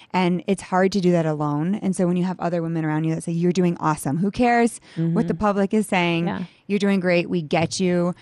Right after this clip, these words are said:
Speaker 1: Do you need a break?" Um, you know, "Do you need, do you need time?" I mean, all those things, I didn't realize how important community was. And really starting the show t-, has taught me so much about community and learning different aspects of parenting,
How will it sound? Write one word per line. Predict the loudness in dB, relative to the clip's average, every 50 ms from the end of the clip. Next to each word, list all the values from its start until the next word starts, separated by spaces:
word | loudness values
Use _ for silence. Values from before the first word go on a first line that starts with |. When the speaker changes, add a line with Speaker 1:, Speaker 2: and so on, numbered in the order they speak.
| -16 _ _
Speaker 1:
Do | -2 0
you |
need | 0 0 0
a | -2
break?" | -4 -2 -2 0 0 0 -2 -4 -8 -18 -20 _ _ _ _ _ _ _ _ _ -6
Um, | -4 -2 -2 -4 -4 -6 -8 -8 -10 -14 -20 -10 -2
you | 0 2 2
know, | 2
"Do | 2 2 2 2
you | 2
need, | 4 4 4 4 2 2 0 -4 -8 -12 -14 -12 -6
do | -2 0
you | 0
need | 2 0 0 -2
time?" | -4 -4 -2 0 0 2 2 0 0
I | 2 2
mean, | 2 2
all | 4 4 4 4
those | 4 4 2 2 0
things, | 0 0 2 4 4 4 2 0 -2 -4 -10 -20 -20 -20 -16 -6
I | -2 0 2 2
didn't | 2 2 0 2
realize | 0 2 2 2 2 0 -2 -4
how | -4 0 0 2 2
important | 2 0 -2 -4 -4 -4 -6 -4
community | -4 -2 -2 0 -2 -2 -2 -2
was. | 0 2 2 2 0 0 -2 -2
And | -2 0 2
really | 4 4 4 4
starting | 2 2 2 2 4 4 2
the | 2 0
show | 0 -2 0 0 2 2 2 2 2 0
t-, | -2 -6 -6 -2
has | 0 0 0
taught | 0 -2 -2 0
me | 0 -2 -2
so | -2 -4 0 2 2 2 2 2
much | 2 2 0 0 -2 -4 -6 -6
about | -4 -4 -6 -6
community | -6 -6 -4 -4 -4 -4 -4 -4 -6 -4
and | -2 0 0 2
learning | 2 2 4 4 4 4 4 2 0 -2 -4 -8 -16 -20 -20 -20 -20 _ -2
different | 0 0 0 -2 -2 0
aspects | 0 0 0 0 -2 -2 0 0
of | -4 -4 -4
parenting, | -6 -2 0 0 0 0 -2 0 0 0 0 -2 -4